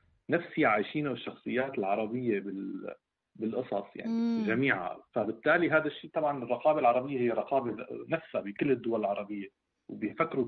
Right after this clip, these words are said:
Speaker 1: كلهم بنفس الطريقة. فكان هذا غير ممكن التحقيق سابقا، هلأ هون صار ممكن يتحقق هذا الشيء
Speaker 2: مهم.
Speaker 1: بفضل هون وجودنا.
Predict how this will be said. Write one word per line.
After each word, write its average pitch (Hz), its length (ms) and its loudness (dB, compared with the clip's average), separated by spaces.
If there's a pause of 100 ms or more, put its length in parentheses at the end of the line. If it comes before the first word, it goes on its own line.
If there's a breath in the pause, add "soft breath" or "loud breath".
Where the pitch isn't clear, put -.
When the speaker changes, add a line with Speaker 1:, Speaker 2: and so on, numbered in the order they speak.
Speaker 1:
كلهم 156 240 0
بنفس 110 260 -2
الطريقة. - 500 -8 (680 loud breath)
فكان 120 600 6
هذا 160 180 4
غير 170 260 2
ممكن 151 280 -4
التحقيق - 600 -4 (320)
سابقا، 110 520 -4
هلأ 185 200 2
هون 180 240 2
صار 165 180 0
ممكن 196 260 -2
يتحقق 113 580 -4
هذا 98 180 -8
الشيء - 300 -14 (560)
Speaker 2:
مهم. 233 120 4
Speaker 1:
بفضل 202 380 4
هون 202 280 -2
وجودنا. 95 480 -6